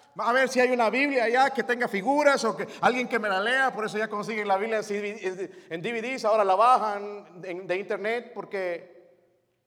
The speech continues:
no es agradable en sí misma. ¿Sí o no? Pero una vez que entras, se hace agradable. ¿Sí o no? Pero Dios dice que leamos la Biblia a nosotros, hermanos, nos guste o no nos guste.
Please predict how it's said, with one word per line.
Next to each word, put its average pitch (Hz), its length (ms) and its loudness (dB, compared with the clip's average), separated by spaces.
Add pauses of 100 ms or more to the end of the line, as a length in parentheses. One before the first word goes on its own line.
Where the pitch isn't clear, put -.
(340)
no 226 60 -18
es 240 100 -20
agradable 190 460 -12
en - 60 -18
sí - 160 -20
misma. 101 280 -20 (1300)
¿Sí - 180 -20
o 208 60 -14
no? - 100 -20 (1120)
Pero 117 180 -12
una 165 180 -10
vez 175 200 -12
que 165 180 -12
entras, - 640 -20 (840)
se - 180 -20
hace - 220 -20
agradable. 107 460 -20 (1300)
¿Sí - 180 -10
o 208 60 -6
no? - 100 -16 (1120)
Pero 160 180 -4
Dios 175 240 -6
dice 190 440 -10
que 170 100 -10
leamos 170 360 -4
la 156 140 -4
Biblia 190 260 -6
a 180 40 -4
nosotros, 180 440 -8
hermanos, 165 220 -8
nos 143 180 -8
guste 208 240 -8
o 170 40 -6
no 151 80 -8
nos 131 160 -12
guste. - 340 -14